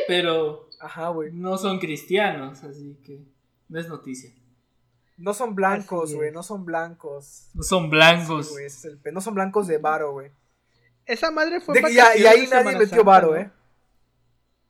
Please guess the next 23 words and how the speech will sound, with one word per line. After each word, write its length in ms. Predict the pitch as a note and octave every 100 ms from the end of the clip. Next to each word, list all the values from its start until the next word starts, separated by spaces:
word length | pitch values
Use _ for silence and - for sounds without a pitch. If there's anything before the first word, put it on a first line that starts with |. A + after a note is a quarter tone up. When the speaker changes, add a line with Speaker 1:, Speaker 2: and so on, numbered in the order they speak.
| _ _ _
Speaker 1:
¿Qué 100 | F3
pasó? 400 | F3 A3 - _
Speaker 2:
No 60 | E3+
me 100 | E3
acuerdo, 360 | - D#3+ D#3+ D#3
Speaker 3:
Eran 180 | G#3+ A#3+
Speaker 2:
güey, 120 | A#3
Speaker 3:
vacaciones 360 | G#3 F3 G#3
Speaker 2:
no 0 |
me 60 | A3
Speaker 3:
de 0 |
Speaker 2:
acuerdo. 160 | E3+ G#3+
Speaker 3:
Semana 240 | F#3+ E3
Santa, 140 | -
Speaker 1:
Eran 160 | F#3 F#3+
Speaker 3:
la 80 | E3+
Speaker 1:
vacaciones 200 | E3 E3
de 80 | F3
Speaker 3:
verdad 140 | D#3+
que 60 | F3
Speaker 1:
Semana 220 | D3 D3
Speaker 3:
sí. 40 |
Speaker 1:
Santa, 360 | C#3 C#3 D3+ _